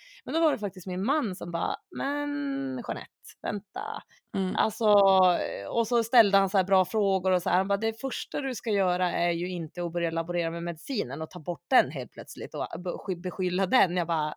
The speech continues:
Speaker 2: Men man vill ju
Speaker 1: "Nej."
Speaker 2: hitta en orsak, så det, det
Speaker 1: Ja,
Speaker 2: blir
Speaker 1: men
Speaker 2: så
Speaker 1: man vill
Speaker 2: naturligt.
Speaker 1: det.
Speaker 2: Mm.
Speaker 1: Man vill det, ja. Och det, det är inte konstigt. Men d-, jag kan ju se att det är ju inte den som har fått mig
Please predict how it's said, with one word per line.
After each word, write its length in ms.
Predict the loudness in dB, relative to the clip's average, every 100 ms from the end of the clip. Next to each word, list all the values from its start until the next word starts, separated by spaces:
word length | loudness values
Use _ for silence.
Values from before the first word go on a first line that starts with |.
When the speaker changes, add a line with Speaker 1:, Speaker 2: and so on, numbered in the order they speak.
| _
Speaker 2:
Men 140 | 4 6
man 140 | 8
vill 80 | 6
ju 20 | 6
Speaker 1:
"Nej." 40 |
Speaker 2:
hitta 200 | 4 4
en 80 | 2
orsak, 460 | 2 0 0 0 -2
så 120 | -4
det, 200 | -2 -2
det 100 | -4
Speaker 1:
Ja, 20 |
Speaker 2:
blir 180 | 0 2
Speaker 1:
men 100 | 4
Speaker 2:
så 120 | 4
Speaker 1:
man 140 | 2 4
vill 100 | 6
Speaker 2:
naturligt. 320 | 6 4 2
Speaker 1:
det. 320 | 2 0 -2 -8 -8
Speaker 2:
Mm. 200 | -6 -4
Speaker 1:
Man 280 | -4 -4 0
vill 340 | 2 2 -2 -6
det, 260 | -8 -8 -8 -4
ja. 400 | 0 0 -2 -8 -10
Och 140 | -6
det, 400 | -2 0 0 -2
det 120 | -4
är 80 | -6
inte 200 | -6 -6
konstigt. 460 | -4 -4 -2 -4 2
Men 160 | 2 2 -6 -20 -20 _ _ -10
d-, 140 | -6 2
jag 240 | 4 4
kan 100 | 2
ju 60 | 2
se 260 | 0 2
att 140 | 2 2
det 80 | 4
är 120 | 4
ju 140 | 4
inte 260 | 0 2 0
den 500 | 4 4 4 -4 -10 -12 _
som 400 | -2 0 2 0
har 220 | 2 2
fått 320 | 2 -6 _
mig 460 | -8 -6 -6 -8